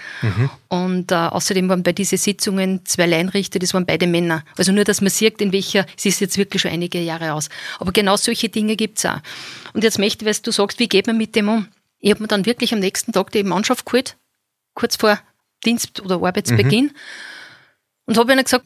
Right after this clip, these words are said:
Speaker 2: "Ihr kennt's mich und es gibt Dinge, die diskutiere ich."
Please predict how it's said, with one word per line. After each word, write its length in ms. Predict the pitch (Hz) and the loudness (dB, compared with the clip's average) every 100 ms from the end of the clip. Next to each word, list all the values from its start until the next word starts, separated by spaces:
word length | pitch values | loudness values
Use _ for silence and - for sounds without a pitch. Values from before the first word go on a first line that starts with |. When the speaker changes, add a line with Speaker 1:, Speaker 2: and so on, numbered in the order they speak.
| _ | _
Speaker 2:
"Ihr 180 | - 226 | -2 0
kennt's 360 | - 233 - | 2 2 2
mich 200 | 277 285 | 2 2
und 100 | 269 220 | 2 0
es 140 | - | 2
gibt 220 | 247 - | -2 2
Dinge, 320 | 233 269 294 320 - _ _ _ _ - | 4 6 4 2 -6 _ _ _ _ -2
die 80 | 233 | 2
diskutiere 560 | 262 240 - 240 226 190 | 2 2 0 2 2 2
ich." 160 | 156 | 0